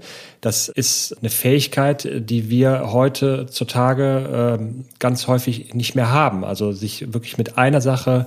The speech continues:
beschäftigen, sich auf eine Sache zu konzentrieren. Das geht, da gibt's auch unterschiedliche Untersuchungen, wie lange Menschen, äh, einen Fokus halten können auf eine Situation. Das sind heutzutage nur noch ein paar Sekunden. Ja, und das ist, äh, ein Stück weit, äh,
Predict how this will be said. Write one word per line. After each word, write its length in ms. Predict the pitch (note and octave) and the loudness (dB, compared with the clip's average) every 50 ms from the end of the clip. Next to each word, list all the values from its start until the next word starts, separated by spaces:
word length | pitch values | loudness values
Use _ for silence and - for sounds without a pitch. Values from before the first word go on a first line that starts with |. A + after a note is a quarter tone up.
| - - | -4 -8
beschäftigen, 560 | - - - C3 C3+ B2+ - - C3+ C3 A#2+ | -8 -2 0 0 0 0 0 0 0 0 0
sich 180 | A2+ A2 - - | 0 -2 -4 -6
auf 140 | A2 - B2 | -6 -4 -2
eine 240 | B2 B2+ C3 C3 | 0 2 2 2
Sache 240 | B2 B2 A2+ - A#2+ | 2 0 -2 -2 -4
zu 140 | - - B2 | -6 -6 -6
konzentrieren. 760 | - A#2+ A2 A2 - A#2 A2 - - - B2 C3+ C#3+ E3 E3 - - - - - - - - - - - | -4 -4 -4 -4 -4 -6 -6 -6 -2 0 2 2 2 2 0 -2 -8 -14 -14 -14 -14 -14 -14 -16 -16 -4
Das 220 | - A2+ - - - | -2 0 0 2 4
geht, 400 | C3+ C3 C3+ C3 - - - - _ | 4 4 4 4 2 -6 -12 -12 _
da 200 | - A#2 - F#2 | -12 -10 -10 -6
gibt's 200 | - B2+ - - | -4 -4 -2 -2
auch 120 | B2 - | -2 -2
unterschiedliche 480 | C3+ C3 - B2+ - B2+ B2 - - C3 | 0 0 0 2 2 0 0 0 -2 -2
Untersuchungen, 840 | A#2 A#2 A2+ G2+ B2+ C#3+ C#3 - D#3 D#3 D#3+ D#3+ D#3 D#3 C#3 A#2 | 0 0 0 2 2 0 2 2 0 0 0 0 -2 -2 -4 -2
wie 120 | G#2+ B2 A#2+ | 0 0 2
lange 280 | A#2 B2 B2 C3 C3 | 4 4 4 4 4
Menschen, 540 | B2 A#2+ A#2+ B2 C3 B2 - - C3 B2+ C3 | 2 4 2 2 2 0 0 0 0 0 -2
äh, 40 | C#3+ | -2
einen 360 | B2 A#2 A2+ A#2 A2+ A2 A2 | 0 0 2 2 2 0 -2
Fokus 440 | - - E3 E3 - C3 G#2+ - - | 0 2 2 2 2 0 0 0 0
halten 320 | G#2 G#2 G#2+ G#2 - A2+ | 2 2 2 2 -2 -4
können 220 | - - A2+ A#2 B2 | 0 0 0 0 0
auf 160 | - - - | -2 -4 -6
eine 300 | - B2 A#2 A#2 A#2 A#2 | -4 -2 0 0 0 0
Situation. 680 | G#2+ A2+ A2 - A2 G#2+ - - A#2+ A#2+ B2+ C#3+ D#3 D3+ - - - - - - - - | -2 -4 -4 -4 -4 -4 -2 -2 0 0 0 0 -2 -4 -8 -14 -16 -14 -14 -14 -16 -10
Das 180 | - - - - | -8 -4 -2 2
sind 260 | - B2+ B2+ B2+ - - | 2 2 2 0 -2 -4
heutzutage 640 | G#2+ A2+ B2 B2 - - A#2 - B2 A#2+ A#2+ A#2+ A#2+ | 0 2 2 2 2 -2 -2 0 0 2 2 2 2
nur 140 | A#2+ B2+ C3 | 4 4 4
noch 160 | B2+ B2 B2+ | 2 2 0
ein 100 | A2+ - | -4 -2
paar 220 | A2+ B2 B2+ A2+ | 2 2 2 2
Sekunden. 640 | A2+ A2 - - D3 D3+ D3 C3 - F2+ F2 - - _ _ _ | 2 -2 0 4 4 6 6 4 2 -2 -8 -8 -14 _ _ _
Ja, 160 | F#2 F#2 - - | -6 -6 -4 -4
und 220 | A#2+ G#2 G2 - | -4 -6 -2 0
das 180 | A#2 A2 - C#3+ | 0 0 0 -2
ist, 300 | C3+ B2 - - - - | -2 -2 -2 -2 -4 -4
äh, 40 | C#3 | -2
ein 440 | C3 B2+ B2 B2 B2 B2 B2 A#2 | 0 2 2 2 0 -2 -4 -4
Stück 260 | - - C#3 B2+ - - | -2 -2 -2 -2 0 2
weit, 320 | C3+ C3 C3 B2+ - - | 4 4 4 2 0 -6
äh, 240 | - C3+ B2 A#2 | -6 -2 -2 0